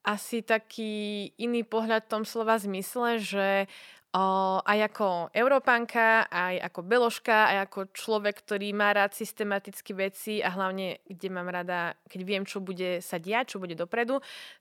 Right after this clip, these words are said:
tak som sa vlastne musela naučiť, že neviem, čo bude, a vlastne tak, o, prijímať tých ľudí okolo seba a možno takú bezmocnosť, že niektoré veci neviem vyriešiť a nie je v mojich silách vyriešiť a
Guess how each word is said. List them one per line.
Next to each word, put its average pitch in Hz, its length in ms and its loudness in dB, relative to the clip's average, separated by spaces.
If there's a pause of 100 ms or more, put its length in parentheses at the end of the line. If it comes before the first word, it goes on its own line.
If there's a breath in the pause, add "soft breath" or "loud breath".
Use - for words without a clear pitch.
(120)
tak 202 200 0
som - 240 -4
sa 214 160 -2
vlastne 214 280 2
musela 214 280 0
naučiť, 208 340 0
že 220 140 2
neviem, 240 640 2
čo - 160 -4
bude, 208 440 2
a - 140 0 (100)
vlastne 202 400 -4
tak, - 400 -4
o, 175 240 -4
prijímať 226 480 -2
tých 208 120 -6
ľudí 208 280 -4
okolo 214 320 0
seba 214 400 0 (480 loud breath)
a 202 320 2 (580)
možno 202 340 -2
takú 208 300 -4
bezmocnosť, 196 920 -2
že 185 220 -6
niektoré 196 420 -4
veci 196 280 -4
neviem 208 260 -2
vyriešiť 185 580 -4 (340 loud breath)
a - 100 -8
nie 196 160 -2
je 190 80 -6
v 202 60 -4
mojich 196 180 -2
silách 190 260 0
vyriešiť 185 580 -4
a 170 280 -4